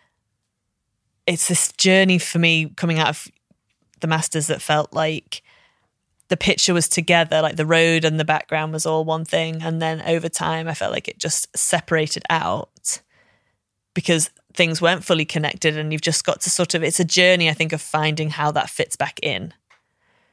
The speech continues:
Um, and that's what I felt like post-graduation has felt, has been for me. Like, I felt I had this,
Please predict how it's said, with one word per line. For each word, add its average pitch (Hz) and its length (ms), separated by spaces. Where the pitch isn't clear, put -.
Um, 95 400
and 175 100
that's 160 220
what 160 100
I 127 80
felt 147 280
like - 400
post-graduation 143 760
has 135 120
felt, - 260
has 151 160
been 147 220
for 143 140
me. 147 180
Like, 147 160
I 151 80
felt - 260
I 143 40
had 156 140
this, - 200